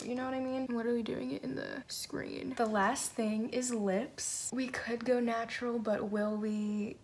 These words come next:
I don't know. I feel like we need something kinda, like, corally, you know? One of my favorite nudes of all time is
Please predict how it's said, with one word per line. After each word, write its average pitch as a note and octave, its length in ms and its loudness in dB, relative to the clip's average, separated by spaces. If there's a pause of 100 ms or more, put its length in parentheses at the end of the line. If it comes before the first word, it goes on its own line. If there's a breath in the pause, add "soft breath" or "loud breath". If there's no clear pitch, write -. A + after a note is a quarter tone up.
(120)
I - 120 -2
don't E2 180 -2
know. D#2+ 420 -2
I A#3+ 60 -4
feel C4 80 2
like C#4+ 160 0
we D4 60 0
need C4 200 -2
something A3+ 920 0
kinda, E4 240 2
like, G4 180 4
corally, G3+ 880 0
you A3+ 100 0
know? A3 240 4
One A3 140 4
of A3+ 60 6
my C4+ 100 4
favorite G3+ 420 6
nudes F#3 460 2
of G#3 100 -4
all F#3+ 220 8
time G3 640 4
is F3+ 680 2